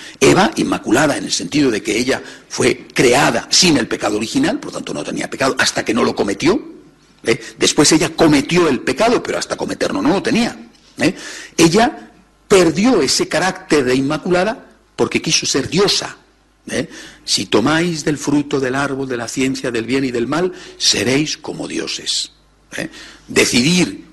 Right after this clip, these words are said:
por uno mismo qué es bueno y qué es malo, relativismo, ¿eh? Es la tentación de que eso te hace Dios, te endiosa.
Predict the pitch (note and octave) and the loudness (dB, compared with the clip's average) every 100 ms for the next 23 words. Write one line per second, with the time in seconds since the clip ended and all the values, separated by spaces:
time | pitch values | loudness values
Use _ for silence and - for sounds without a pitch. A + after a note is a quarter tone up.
0 | - B2+ D3 D3+ D#3+ C3 A#2 G2+ E3 E3 | 0 4 6 4 2 2 -2 -2 2 2
1 | B2+ C#3 C#3 A#2+ G#2+ - G#2+ G#2 A2 C3+ | 2 0 0 -2 -6 -2 -2 -2 -2 0
2 | F#3 - - _ _ - F2 E2+ - G#2+ | -2 -4 -16 _ _ -10 -6 -6 -4 -4
3 | B2 C#3+ F#3 - - A2 - - - _ | -2 -2 -6 -10 -8 -8 -8 -12 -20 _
4 | _ _ _ _ _ _ _ _ _ _ | _ _ _ _ _ _ _ _ _ _
5 | - G2+ - - G2+ G2 C#3+ E3 D#3+ D3 | 0 2 2 -2 -4 2 2 2 0 -4
6 | - C#3+ D3+ B2+ - A2 B2 A2+ G#2+ - | -2 -2 0 -2 -4 -6 -6 -6 -6 -6
7 | G2 F2+ E2+ - - G#2 G#2 G#2+ C#3 C#3 | -8 -6 -6 -6 -4 -2 -2 -2 0 0
8 | - - | 0 -6